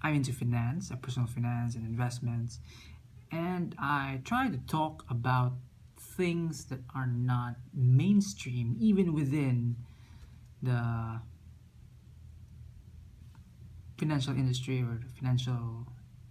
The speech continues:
personal finance community here locally in Cebu or generally in, in, in the Philippines. So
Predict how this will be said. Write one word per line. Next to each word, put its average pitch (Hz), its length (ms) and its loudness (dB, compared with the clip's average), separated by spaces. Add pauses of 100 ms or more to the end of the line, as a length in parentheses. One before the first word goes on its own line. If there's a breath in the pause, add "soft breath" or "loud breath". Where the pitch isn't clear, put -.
(140)
personal 131 300 0
finance 120 640 -4 (440 loud breath)
community 139 880 0 (520)
here 123 640 -4 (260)
locally 143 540 -2
in 147 200 2
Cebu 135 680 2
or 151 420 -2 (460)
generally 233 680 -2 (120)
in, 180 80 -4
in, 180 320 0
in 202 80 10
the 202 40 8
Philippines. - 540 -2 (800 loud breath)
So - 380 -2